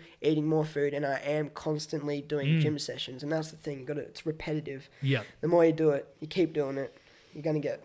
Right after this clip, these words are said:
Speaker 1: you know, the results will come. But
Speaker 2: Exactly.
Speaker 1: yeah, I think prior, yeah, I probably wasn't eating enough
Speaker 2: Mate,
Speaker 1: as I should have been.
Speaker 2: under eating
Speaker 1: Mm.
Speaker 2: for blokes
Speaker 1: It's a, yeah, it's
Speaker 2: is
Speaker 1: big.
Speaker 2: ridiculous.
Speaker 1: Yeah.
Speaker 2: Like, becau-, let's, let's be stereotypical for a sec. Everyone wants to put on size.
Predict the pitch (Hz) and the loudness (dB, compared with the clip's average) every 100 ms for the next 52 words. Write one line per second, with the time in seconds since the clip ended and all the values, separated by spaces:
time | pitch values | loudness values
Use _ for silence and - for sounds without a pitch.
0 | _ 139 123 143 143 143 147 - 139 143 | _ -8 -6 -6 -6 -2 -4 -4 -10 -8
1 | 123 135 151 196 151 123 139 220 180 - | -8 0 4 6 4 2 2 2 2 6
2 | 196 175 170 156 151 208 202 196 208 180 | 10 10 8 4 4 6 6 6 6 6
3 | 175 170 165 165 160 156 - - - 147 | 4 4 4 4 2 -4 -16 -20 0 4
4 | 151 151 180 175 190 - 220 202 170 170 | 4 4 0 2 2 6 6 6 4 4
5 | 165 185 - 147 175 190 160 165 143 151 | 4 0 -2 4 6 6 6 6 4 2
6 | 208 - - - 170 156 156 139 135 143 | -2 -8 -12 -2 0 2 2 2 2 2
7 | 262 - - - - - _ 170 156 156 | 2 -2 -8 -10 -14 -20 _ -4 -4 -2
8 | 160 147 - 165 151 139 127 143 147 123 | 0 0 4 4 6 4 2 2 0 -2
9 | - 170 165 151 147 160 202 185 - 175 | 0 4 4 4 2 0 -2 -6 -6 2
10 | 175 165 - - 190 - 165 - 180 180 | 2 2 -6 2 2 6 2 4 4 6
11 | 165 - 143 135 123 - 117 - 131 - | 6 6 2 4 0 0 -2 0 -4 -6
12 | - 285 - - - _ _ _ _ _ | -16 -18 -20 -20 -20 _ _ _ _ _
13 | - 175 165 156 151 143 143 123 - 101 | 6 8 8 6 4 -2 -4 -4 -6 -8
14 | 131 | -10